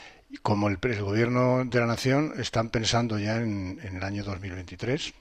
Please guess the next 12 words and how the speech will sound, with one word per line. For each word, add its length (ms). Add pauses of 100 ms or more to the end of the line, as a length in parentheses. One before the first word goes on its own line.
(800)
en 100
las 120
elecciones 560
que 100
creo 220
que 100
tocan, 380
tocarían 640 (320)
en 220
el 100
otoño 420
del 360